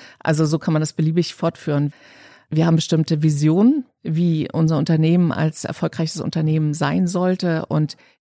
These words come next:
die übersetzen wir dann wiederum in Bürokonzepte, in Mindset-Fragen, in Technik, die wir nutzen.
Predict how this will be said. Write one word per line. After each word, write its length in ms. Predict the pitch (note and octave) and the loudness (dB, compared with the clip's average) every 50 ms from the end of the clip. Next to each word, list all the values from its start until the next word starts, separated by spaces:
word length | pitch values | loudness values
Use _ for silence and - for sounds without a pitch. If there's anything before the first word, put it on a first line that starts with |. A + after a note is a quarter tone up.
| _ - | _ -8
die 60 | F3+ F3+ | -6 -4
übersetzen 540 | E3+ E3+ D#3 D3+ D#3+ D#3 - - - E3 | 0 0 0 0 -2 -4 -6 -4 -6 -4
wir 100 | D#3 D#3 | -2 -2
dann 200 | D3+ D#3 D#3 D3+ | -2 -2 -2 -2
wiederum 460 | D3+ D#3 D#3 D3+ - D#3+ D3+ D#3 D3+ - | -4 -4 -6 -6 -6 -6 -6 -6 -6 -6
in 340 | - D#3 D#3 D3+ D3 D3+ D#3 _ - | -6 -6 -4 -4 -4 -6 -6 _ -8
Bürokonzepte, 1000 | - D3+ - F3 E3 E3 - - F3 D#3+ - - - E3 - _ _ - - | -8 -6 -4 -4 -6 -6 -6 -6 -6 -6 -6 -6 -10 -10 -10 _ _ -10 -8
in 640 | D3+ D3 D3 D3+ - - - D3+ D3+ D3 D3 D3 D#3 _ - - - - - - _ - | -6 -4 -4 -4 -6 -6 -4 -4 -2 -2 -2 -2 -4 _ -14 -20 -20 -20 -20 -20 _ -6
Mindset-Fragen, 920 | - D#3 D3 D3 D#3+ - - D#3 D3 - - - C#3+ D3 D3+ D#3 D3+ D3 | -2 0 0 0 0 -2 -4 -8 -8 -8 -10 -8 -6 -4 -4 -4 -4 -4
in 160 | - - D3+ - | -4 -6 -6 -6
Technik, 400 | - D#3+ D3 - D#3 D3 - - | -6 -10 -8 -6 -6 -6 -6 -8
die 120 | D#3+ D3 | -10 -6
wir 100 | D#3 D3 | -4 -4
nutzen. 580 | C#3+ C#3 C#3+ - - - - C#3 C#3 C#3+ C#3+ | -4 -4 -6 -10 -12 -8 -6 -4 -4 -6 -6